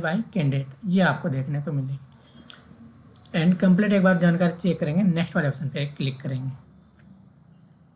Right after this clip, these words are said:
नेक्स्ट पे क्लिक करने के बाद में यहाँ पर मोबाइल नंबर और Gmail आईडी कन्फर्मेशन के लिए पूछेगा, तो एक बार आपको चेक करने,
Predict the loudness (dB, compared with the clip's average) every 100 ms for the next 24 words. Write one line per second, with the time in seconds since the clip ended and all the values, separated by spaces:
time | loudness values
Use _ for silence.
0 | _ -20 -20 _ _ _ -8 -2 2 4
1 | 4 4 6 6 6 4 6 8 8 6
2 | 4 4 4 4 4 4 4 2 0 4
3 | 6 6 4 0 -4 -4 -4 2 2 2
4 | -2 -4 -6 -4 -6 -2 0 0 0 0
5 | -2 -2 -4 0 0 2 2 2